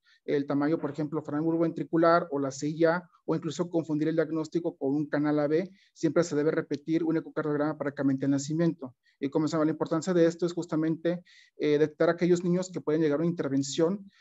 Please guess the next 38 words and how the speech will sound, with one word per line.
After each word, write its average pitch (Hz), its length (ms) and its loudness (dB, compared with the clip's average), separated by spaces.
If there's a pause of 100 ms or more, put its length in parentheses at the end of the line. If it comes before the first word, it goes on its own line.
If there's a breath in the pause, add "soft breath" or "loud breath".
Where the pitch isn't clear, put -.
(200 loud breath)
eh, 160 240 2
prácticamente 165 1000 2 (280)
temprana, 170 640 2 (140)
o 139 120 -4
sea, 139 280 -2
después 147 240 -6
del 151 100 2
nacimiento, 160 540 0
que 135 100 -8
tengan 151 220 -2
un 170 100 -4
foramen 160 260 0
ventricular 147 460 -2
muy 170 140 0
restrictivo, 190 680 2 (220 soft breath)
que 151 80 -2
a - 20 2
lo 147 60 2
mejor 147 280 0
requiere 160 260 0
manejo 151 300 0
pro-, 156 340 -6
con 156 160 -4
prostaglandinas 175 920 0 (200 soft breath)
para 151 120 4
mantener 147 260 0
el 147 60 -4
flujo 156 220 -2
del 147 100 2
conducto 135 280 -4
arterioso 151 420 -2
y 175 40 0
mantener 143 260 0
el 139 80 -4
flujo 147 180 -6
a 143 40 2
nivel 127 200 -4
pulmonar. 135 480 -4